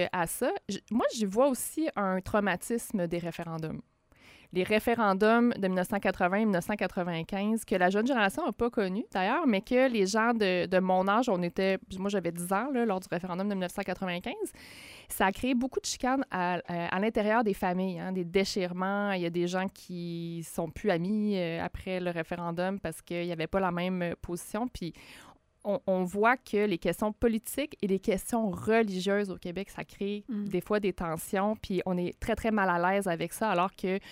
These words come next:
Speaker 1: moi, m-, par exemple, la moitié de ma famille est d'origine européenne, on est italien. Euh, moi, mon grand-père, autour de la table, il nous demandait notre avis sur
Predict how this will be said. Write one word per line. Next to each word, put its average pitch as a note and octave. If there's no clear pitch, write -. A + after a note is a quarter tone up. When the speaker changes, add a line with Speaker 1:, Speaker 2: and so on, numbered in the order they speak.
Speaker 1:
moi, A3
m-, E3+
par E3
exemple, G3
la F3+
moitié E3+
de G#3
ma F3+
famille F3
est G3
d'origine E3+
européenne, E3+
on G3
est E3+
italien. F3
Euh, E3
moi, F#3
mon G3+
grand-père, F3+
autour F3+
de F#3
la E3
table, G#3+
il E3+
nous E3
demandait F3
notre F3+
avis F3
sur G#3